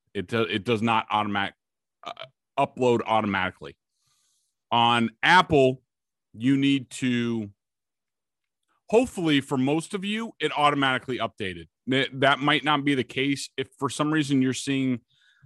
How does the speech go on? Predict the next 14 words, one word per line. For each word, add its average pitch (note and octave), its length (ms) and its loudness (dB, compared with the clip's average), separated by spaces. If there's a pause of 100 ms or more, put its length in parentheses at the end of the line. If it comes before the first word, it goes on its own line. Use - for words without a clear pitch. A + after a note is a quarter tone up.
(120)
part E3+ 300 2
of D#3 40 -4
the D#3+ 120 -2
old D#3+ 320 -4
app, D#3 240 -4
part D3+ 160 -2
of C#3+ 60 -8
the C#3 60 -6
new C#3+ 240 -2
app, C#3+ 300 0
delete B2+ 460 -6 (300)
what C#3+ 220 -6
you F3 120 -4
have, C3 500 2